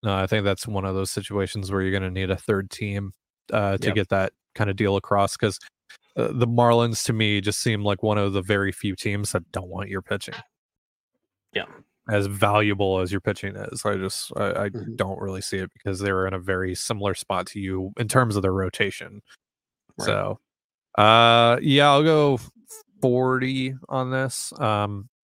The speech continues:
Speaker 1: I think it's a, a decent, you know, first offer to maybe get the, the conversation going with Miami. Um, but it, it would definitely, like, if,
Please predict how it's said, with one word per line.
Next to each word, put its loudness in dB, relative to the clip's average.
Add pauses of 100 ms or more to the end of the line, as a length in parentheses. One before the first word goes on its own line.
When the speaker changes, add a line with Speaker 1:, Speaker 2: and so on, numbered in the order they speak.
(220)
Speaker 1:
I 4
think 0
it's 0
a, 2
a 0
decent, -2
you -2
know, -2 (120)
first 0
offer 0
to -6
maybe -2
get -2 (120)
the, 0
the -6
conversation -4
going -6
with -2
Miami. -2 (720)
Um, -6 (100)
but 0
it, -2
it 0
would -2
definitely, 0
like, -4
if, -14